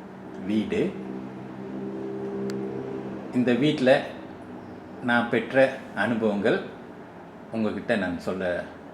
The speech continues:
விரும்புறேன். நீங்க இந்த வீட்ல பார்த்தீங்கன்னா, சைட்ல வந்து சாமி முன்ன பாவிச்ச கட்டில் அவங்க ஞாபகமா வச்சிருக்காங்க.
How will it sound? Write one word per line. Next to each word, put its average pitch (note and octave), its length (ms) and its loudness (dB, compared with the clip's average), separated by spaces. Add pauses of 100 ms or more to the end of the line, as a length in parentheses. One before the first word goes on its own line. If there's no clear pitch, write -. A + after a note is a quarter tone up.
(200)
விரும்புறேன். G2+ 440 -2 (720)
நீங்க B2+ 200 8
இந்த A#2+ 160 6
வீட்ல B2 520 6 (280)
பார்த்தீங்கன்னா, A2+ 560 4 (1700)
சைட்ல D3+ 440 8
வந்து A2+ 340 4
சாமி C3 380 8
முன்ன G2+ 280 4 (140)
பாவிச்ச A2 480 6
கட்டில் - 580 4 (1300)
அவங்க F#2 520 0 (880)
ஞாபகமா G#2+ 380 2
வச்சிருக்காங்க. G2+ 760 0